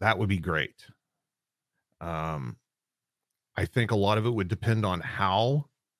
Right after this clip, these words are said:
it was presented, how it was acknowledged to exist, uh, depending on what it was, because in my mind, it's a lot safer for the government to say, "Yeah, there's something up in the skies, but, you know, we're trying to figure it out,"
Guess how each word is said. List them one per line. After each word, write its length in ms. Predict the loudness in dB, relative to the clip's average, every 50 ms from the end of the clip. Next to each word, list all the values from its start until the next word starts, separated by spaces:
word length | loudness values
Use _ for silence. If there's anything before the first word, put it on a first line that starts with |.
| _ _
it 160 | -4 -4 -4
was 140 | -2 -4 -6
presented, 640 | 0 0 0 2 4 4 4 4 4 2 2 0 -4 _ _ _ _ _
how 480 | -12 -2 0 2 4 4 4 2 0 -2
it 220 | -4 -4 -6 -4 -2
was 260 | -2 -2 -4 -4 -4 -6
acknowledged 560 | -4 0 0 2 2 2 2 0 -2 -2 0
to 160 | 0 2 2
exist, 580 | 2 0 0 0 0 2 0 0 -4 -8 -12 -8
uh, 300 | -6 -4 -4 -4 -4 -6
depending 360 | -6 -8 -6 -4 -2 -2 0
on 120 | 0 0 0
what 120 | 0 0
it 80 | 0 0
was, 280 | 0 0 0 0 -2
because 220 | -4 -2 -2 -2 -4 -6 -20 -20 -20 -20 -20 -20 _ -4
in 120 | 0 4 4
my 180 | 4 4 4
mind, 260 | 4 2 2 2 2
it's 120 | 0 0 0
a 40 | 0
lot 240 | 0 0 -2 -4
safer 720 | -8 -10 -6 -4 -2 -2 -2 -2 -2 0 0 0 0 -2 -4 _ _ _ _ _ _ _ _ _ _ _ _ -4
for 140 | 0 0 0
the 160 | 0 0 -2
government 560 | 0 0 0 0 0 0 0 0 -2 -4 -6
to 160 | -6 -6 -6
say, 520 | -4 -2 -2 0 0 0 0 0 -2 -4 -6 _ _ _ _ _ _ _ _ _ -8
"Yeah, 340 | -4 -2 0 2 2 2 2
there's 240 | 0 -2 -2 -4
something 380 | -4 -4 -4 -4 -2 -2 -4 -2
up 160 | -2 -4 -4
in 120 | -4 -4 -4
the 80 | -4
skies, 800 | -6 -8 -8 -2 0 0 2 2 2 2 2 2 0 0 -2 -6 -6
but, 220 | -6 -6 -6 -6 _ -20 -14 -10
you 100 | -8 -6
know, 420 | -4 -4 -2 -4 -4 -6 -8 -12 -12
we're 300 | -8 -4 -2 -2 -2 -4
trying 220 | -2 -2 0 0
to 80 | 0 -2
figure 340 | -2 -2 -2 0 2 0 2
it 80 | 2
out," 340 | 2 2 4 2 0 -2